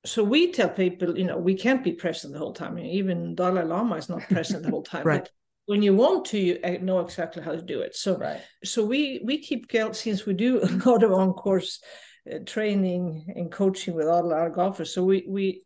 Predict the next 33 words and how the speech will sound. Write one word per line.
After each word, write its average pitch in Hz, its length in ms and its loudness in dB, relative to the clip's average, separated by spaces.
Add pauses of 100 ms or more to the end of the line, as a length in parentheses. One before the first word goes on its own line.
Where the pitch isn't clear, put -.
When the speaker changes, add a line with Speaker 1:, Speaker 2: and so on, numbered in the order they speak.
Speaker 1:
help 302 300 -4
them 160 160 -12
because 180 240 0
everybody 233 360 2
realized 175 520 0
before 214 260 -2
a 190 60 -2
golf 175 240 0
shot 165 340 -2
is - 140 -12
a 165 80 -6
really 170 200 -2
good 170 180 -4
idea 165 300 -2
to 165 140 -10
get 160 180 -4
present. - 440 -4 (420)
I - 60 -6
might 180 200 0
have 175 80 -2
been 160 180 -4
talking 170 420 0
about, 170 440 -6 (220)
you 190 100 -4
know, 170 160 -2
business 180 600 -4
or 165 340 -4
news 196 460 0
or 175 120 0
movies, 190 380 0
whatever, 180 340 0
but 170 200 -4
it's - 280 -8